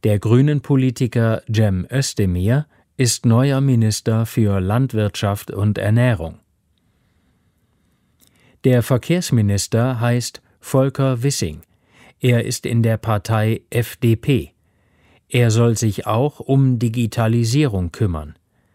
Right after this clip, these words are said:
Das ist neu. Die neue Ministerin für Bildung und Forschung kommt auch aus der F D P. Sie heißt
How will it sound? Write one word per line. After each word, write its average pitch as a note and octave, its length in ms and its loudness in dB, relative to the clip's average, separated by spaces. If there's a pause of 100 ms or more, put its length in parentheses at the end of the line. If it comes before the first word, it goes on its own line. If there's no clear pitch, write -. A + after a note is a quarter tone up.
(240)
Das F#2+ 240 -2
ist - 320 -2
neu. A2 300 2 (1700)
Die B2 100 6
neue B2+ 320 4
Ministerin B2+ 680 0
für G#2 240 0
Bildung A2+ 520 0
und G2 260 -6
Forschung B2+ 680 -2
kommt B2 400 -2
auch C3 240 -2
aus G#2 320 -4
der F2+ 260 -2
F - 200 -6
D E2 180 -8
P. - 360 -10 (400)
Sie G2+ 260 -2
heißt G#2+ 420 0